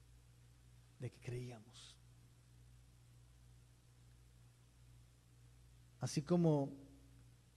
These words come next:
ah, ah, Dios lo hizo con Abraham, Moisés y, y Jeremías ratificaron eso. Mira, te voy a leer dos pasajes. Deuteronomio diez dieciséis.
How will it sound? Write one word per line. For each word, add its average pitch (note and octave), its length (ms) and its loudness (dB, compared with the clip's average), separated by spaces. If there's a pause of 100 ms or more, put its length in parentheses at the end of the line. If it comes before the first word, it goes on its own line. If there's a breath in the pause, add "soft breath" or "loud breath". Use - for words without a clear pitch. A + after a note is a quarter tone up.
(1120)
ah, C#3 420 0
ah, F#3+ 60 -6
Dios D3 240 10
lo F3 100 12
hizo E3+ 200 10
con D3+ 140 8
Abraham, E3+ 460 8 (1500)
Moisés F3+ 540 10
y, B3 160 2
y F#3 140 4
Jeremías E3+ 960 6 (960)
ratificaron E3+ 800 6
eso. D3 200 4
Mira, D3 140 6
te D#3+ 80 6
voy E3+ 140 10
a - 20 10
leer F3+ 140 10
dos F3 180 6
pasajes. C#3+ 400 2
Deuteronomio D3+ 520 8
diez E3 240 8
dieciséis. D#3 640 6